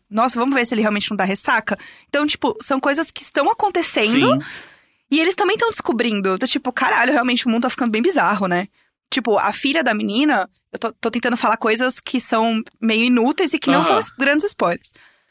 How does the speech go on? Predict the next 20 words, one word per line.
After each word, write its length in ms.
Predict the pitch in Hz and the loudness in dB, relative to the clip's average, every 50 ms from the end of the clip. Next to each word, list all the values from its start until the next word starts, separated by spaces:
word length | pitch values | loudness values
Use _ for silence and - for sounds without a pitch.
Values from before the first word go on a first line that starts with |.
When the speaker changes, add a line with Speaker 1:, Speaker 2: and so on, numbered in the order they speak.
| _ _ _ _ | _ _ _ _
Speaker 1:
A 120 | - - 226 | -2 -2 -2
filha 380 | - - 285 302 330 339 311 | -2 0 0 2 2 2 2
de 80 | 240 269 | 2 0
uma 100 | 254 226 | 0 0
das, 240 | 214 214 214 - - _ | 0 -2 -4 -6 -8 _
das 280 | 185 196 190 185 190 190 | -2 0 0 0 0 -2
personagens 420 | - 202 190 208 190 185 190 190 | -4 -6 -4 -2 -4 -4 -4 -8
principais, 800 | - - - 196 - - - - 208 220 254 262 233 220 - - - - - - - _ - | -10 -10 -10 -10 -12 -8 -4 -2 0 2 2 2 0 -2 -4 -10 -16 -20 -20 -20 -20 _ -2
ela 680 | - 196 202 202 208 214 214 214 214 214 208 208 208 208 | 0 2 2 4 2 2 2 2 2 2 2 0 0 0
é 100 | 214 214 | 0 2
muito 320 | 226 233 247 302 302 392 | 2 2 2 2 2 2
louca 240 | 302 262 262 - 285 | 2 2 0 0 -2
em 40 | 262 | -2
tecnologia, 760 | 269 247 - 262 254 269 262 220 220 208 196 202 214 277 370 392 _ _ | -2 -2 0 0 0 0 0 -2 -2 -4 -4 -2 0 0 -2 -2 _ _
e 140 | - 254 254 | -2 -2 0
aí 140 | 247 240 240 | 2 2 2
ela 160 | 240 247 269 | 2 0 0
quer 160 | - - 254 | 0 -2 -2
fazer 340 | - 269 262 254 254 247 - - | -2 -2 -2 0 0 -2 -2 -2
intervenções 1120 | 254 247 277 254 226 262 262 269 277 - - - 226 220 233 277 415 - - - - | -2 -2 -2 -2 0 0 0 0 0 -2 0 0 2 2 2 0 -2 -4 -8 -12 -12